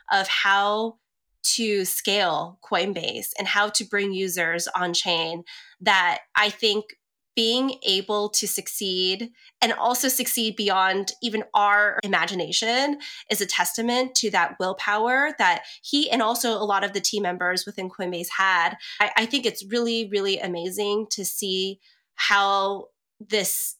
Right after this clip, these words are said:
project has evolved, even within Coinbase, where there's hundreds of contributors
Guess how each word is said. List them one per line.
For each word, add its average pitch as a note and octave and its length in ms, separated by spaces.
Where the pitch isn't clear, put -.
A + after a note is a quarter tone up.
project G#3+ 680
has G3+ 360
evolved, G#3 600
even D4 300
within A#3 280
Coinbase, G#3 800
where F#3+ 460
there's A#3 400
hundreds D4 480
of B3+ 80
contributors B3+ 960